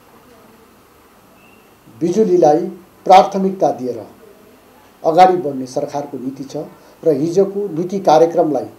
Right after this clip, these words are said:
तपाईँहरूले एकपटक पल्टाएर हेर्नुभयो भने पनि नीति कार्यक्रममा यसबारे स्पष्ट बोलिएको छ कि हामी आगामी दिनमा ऊर्जालाई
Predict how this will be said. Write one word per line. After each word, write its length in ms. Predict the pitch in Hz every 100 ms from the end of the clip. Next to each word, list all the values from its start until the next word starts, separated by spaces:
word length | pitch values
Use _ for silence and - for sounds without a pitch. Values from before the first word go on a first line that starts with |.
| _ -
तपाईँहरूले 580 | 156 147 131 143 151 190
एकपटक 520 | 185 156 131 - - _ _ _ _ _ _ -
पल्टाएर 380 | 180 202 190
हेर्नुभयो 460 | 165 135 139 139 139
भने 220 | 127 120
पनि 240 | 123 123 165 - - - -
नीति 260 | 147 - 220
कार्यक्रममा 680 | - 160 165 165 156 156 175 180
यसबारे 420 | 170 - 156 139 135 -
स्पष्ट 400 | - 202 196 151
बोलिएको 460 | 131 127 135 135
छ 200 | 147 170 185 - - -
कि 160 | 185 185
हामी 380 | 135 147 160 196 233 - - - _ - -
आगामी 400 | - 190 196 202
दिनमा 440 | 190 156 196 165 113 - - - - - - - - - - - - - _ _ _ _ _ _ _ _ _ _ _ _ _ _ _ _ - - _ _ _ _ -
ऊर्जालाई 640 | - 202 196 202 185 180 190